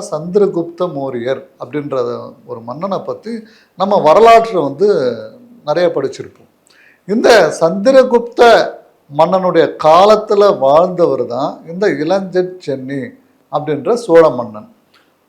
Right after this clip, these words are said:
இந்த சந்திரகுப்த மன்னனுக்கும் இளஞ்செட் சென்னிக்கும் என்ன சம்பந்தம் இருக்கு அப்படின்னு சொல்லி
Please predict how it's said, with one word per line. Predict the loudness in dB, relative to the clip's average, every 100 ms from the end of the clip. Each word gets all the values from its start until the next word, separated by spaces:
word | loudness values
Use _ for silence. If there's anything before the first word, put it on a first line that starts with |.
| _ _
இந்த | -8 2 4 6 6 2 -2 -12 _ _ _
சந்திரகுப்த | _ -4 -2 0 0 2 -2 0 4 6 6 4 0 -4
மன்னனுக்கும் | -6 -4 -6 -6 -8 -10 -10 -14 _ _ -8
இளஞ்செட் | 0 2 2 0 -2 -2
சென்னிக்கும் | -4 -4 -6 -6 -4 -4
என்ன | -6 -6
சம்பந்தம் | -4 -6 -6 -8 -8
இருக்கு | -12 -16 -14 -14 -14 -18 _ _ _
அப்படின்னு | -6 -2 -2
சொல்லி | -2 -6 -6